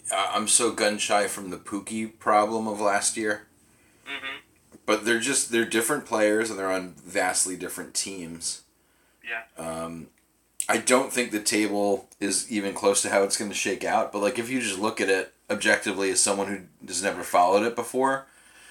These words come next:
Speaker 1: you wouldn't equate the two, other than they both were recently promoted.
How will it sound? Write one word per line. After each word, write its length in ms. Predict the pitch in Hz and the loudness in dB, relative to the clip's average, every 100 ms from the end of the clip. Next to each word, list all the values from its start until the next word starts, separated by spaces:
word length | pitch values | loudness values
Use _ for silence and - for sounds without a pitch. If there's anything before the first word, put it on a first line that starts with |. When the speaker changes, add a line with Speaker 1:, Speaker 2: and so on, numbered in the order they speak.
| - _ _ - | -20 _ _ -4
Speaker 1:
you 180 | 110 120 | 0 6
wouldn't 300 | 123 120 110 | 6 6 0
equate 560 | - - 117 107 - | 0 2 2 2 -8
the 80 | 85 | -12
two, 440 | - - 82 - - _ | 2 4 4 -6 -14 _
other 320 | 87 90 92 | -2 0 0
than 420 | 90 92 87 87 80 | 2 0 0 -8 -2
they 140 | 87 | -2
both 320 | 82 87 82 | 0 -2 -2
were 260 | 87 85 85 _ _ | -2 -2 -4 _ _
recently 380 | 98 90 92 85 | -8 -6 -6 -8
promoted. 640 | 80 85 85 95 127 135 | -12 -6 -2 0 0 -2